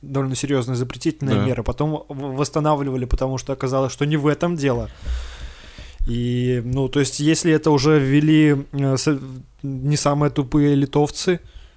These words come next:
Speaker 1: Простите, ну, то есть, наверное, они не глупые ребята, которые там сидят и чё-то делают, чё-то принимают. Они, ну, наверное, уже что-то вот, э, их вынудило пойти на такие жёсткие меры.
Speaker 2: Да, но на самом деле, э,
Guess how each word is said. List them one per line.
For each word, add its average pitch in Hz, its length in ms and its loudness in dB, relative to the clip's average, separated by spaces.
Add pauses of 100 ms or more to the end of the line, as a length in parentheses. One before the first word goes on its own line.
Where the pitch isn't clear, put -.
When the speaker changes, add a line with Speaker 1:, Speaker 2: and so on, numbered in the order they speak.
(140)
Speaker 1:
Простите, 135 480 0
ну, 143 140 2
то 147 120 4
есть, 135 160 4
наверное, 160 400 4
они 143 220 4
не 147 120 2
глупые 147 440 4
ребята, 156 420 4
которые 135 320 0
там 135 180 0
сидят 139 400 -2
и 131 80 0
чё-то 139 280 0
делают, 151 340 2
чё-то - 180 -6
принимают. 135 520 0
Они, 147 280 0 (340)
ну, 170 120 4
наверное, 160 420 4
уже 156 220 4
что-то 156 420 2
вот, 135 300 0
э, 143 300 4 (280)
их 156 160 2
вынудило 151 520 2
пойти 143 320 0
на 160 100 2
такие 151 320 2
жёсткие 139 380 0
меры. 120 340 -4 (180)
Speaker 2:
Да, 107 380 4
но 113 520 4
на 107 200 0
самом 185 300 4
деле, 110 440 4 (140)
э, 95 260 6